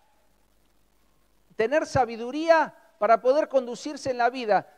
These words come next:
te hace una persona distinta. Salís de lo común.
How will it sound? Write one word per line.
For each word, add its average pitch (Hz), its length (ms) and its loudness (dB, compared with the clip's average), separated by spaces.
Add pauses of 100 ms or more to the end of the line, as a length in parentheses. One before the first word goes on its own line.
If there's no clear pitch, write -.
te 262 140 4
hace 302 260 4
una 269 200 0
persona 269 400 -2
distinta. 247 760 -2 (840)
Salís 277 460 2
de 294 80 -2
lo 277 180 6
común. 262 520 4